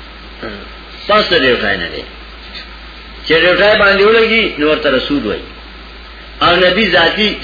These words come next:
صفت دی. لکه قرآن کې نبوت ذاتی صفت دی نه. "وجعلنی نبیا"، عیسی علیہ السلام وایي، الله زه پیغمبر د وخت مقرر کړو. شاه اسماعیل دې مثال پیش کړی، لکه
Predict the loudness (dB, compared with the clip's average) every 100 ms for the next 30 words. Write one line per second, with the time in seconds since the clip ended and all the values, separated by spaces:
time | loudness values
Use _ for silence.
0 | -8 -6 -6 -6 -12 -14 -16 -18 -18 -2
1 | 0 2 2 4 4 4 2 2 2 2
2 | 4 2 2 0 0 -4 -4 -4 -2 -2
3 | -2 -8 -16 -2 0 4 4 4 4 4
4 | 4 4 2 2 2 0 -2 -10 -16 -18
5 | -18 -18 -18 -6 -2 2 2 2 0 -2
6 | -6 -6 -10 -14 -16 -4 0 2 4 4
7 | 4 2 2 2 2 2 2 2 2 0
8 | -4 -4 -4 -6 -8 -10 -12 -16 -16 -16
9 | -16 -16 -18 -18 -18 -4 2 4 4 4
10 | 4 4 4 4 2 2 2 2 0 -2
11 | 2 2 0 -6 -14 -16 -16 -8 0 2
12 | 4